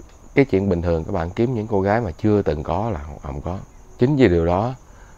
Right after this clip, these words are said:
đa số là những anh bên đây là về Việt Nam cưới vợ. Đó là thực sự tôi nói là cái đó, cái điều đương nhiên nha, thực tế. Về Việt Nam cưới vợ thì, à, ở bên Việt Nam nhiều khi không có đòi hỏi gì hết á.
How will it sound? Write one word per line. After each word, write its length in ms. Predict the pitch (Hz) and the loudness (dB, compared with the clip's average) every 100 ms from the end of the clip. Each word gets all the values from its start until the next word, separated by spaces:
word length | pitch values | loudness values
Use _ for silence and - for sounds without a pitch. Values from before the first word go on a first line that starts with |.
| - | -8
đa 340 | - 107 98 92 | 2 2 4 0
số 340 | 107 113 135 | 0 0 0
là 220 | 104 78 | -4 -6
những 180 | 76 87 | -6 -6
anh 180 | 95 92 | -4 -2
bên 100 | 92 | -2
đây 220 | 90 80 78 - | -2 -6 -10 -12
là 140 | 73 71 | -8 -6
về 160 | 76 | -6
Việt 200 | 69 71 | -6 -8
Nam 160 | 80 78 | -8 -4
cưới 120 | 95 80 | -4 -4
vợ. 100 | 71 - - - - - - - | -8 -16 -20 -20 -20 -20 -8 4
Đó 220 | 95 127 | 6 6
là 100 | 113 | 4
thực 220 | 85 78 | 0 -2
sự 140 | 82 87 | 0 2
tôi 140 | 101 | 2
nói 200 | 101 127 | 2 2
là 200 | 92 80 | 2 -2
cái 160 | - 113 | 0 0
đó, 120 | 101 | 2
cái 120 | 113 | 2
điều 220 | 92 82 | 2 2
đương 180 | 95 101 | 2 2
nhiên 200 | 104 101 | 0 0
nha, 220 | 101 85 - - - | -2 -4 -10 -18 -12
thực 180 | 76 - | -8 -2
tế. 220 | 101 131 - - - - - - - - - - - - - - | -2 -2 -10 -20 -20 -20 -20 -20 -20 -20 -20 -20 -20 -20 -12 2
Về 180 | 104 107 | 4 4
Việt 180 | 90 | 4
Nam 160 | 110 107 | 0 2
cưới 160 | 123 117 | 2 4
vợ 280 | 76 73 85 | 2 -2 -4
thì, 360 | 82 80 76 78 | -2 -4 -4 -6
à, 160 | 98 - - - - - - - - - - - | -10 -16 -20 -20 -20 -20 -20 -20 -20 -20 -18 0
ở 100 | 117 | 4
bên 160 | 123 101 | 4 4
Việt 200 | 98 104 | 0 2
Nam 220 | 104 107 | 0 2
nhiều 120 | 85 | 0
khi 160 | 104 98 | 0 -2
không 160 | 110 | -2
có 80 | 123 | 0
đòi 160 | 85 82 | 0 -2
hỏi 320 | 82 90 123 | -2 -2 -2
gì 60 | |
hết 180 | 90 | -4
á. 80 | 113 | -8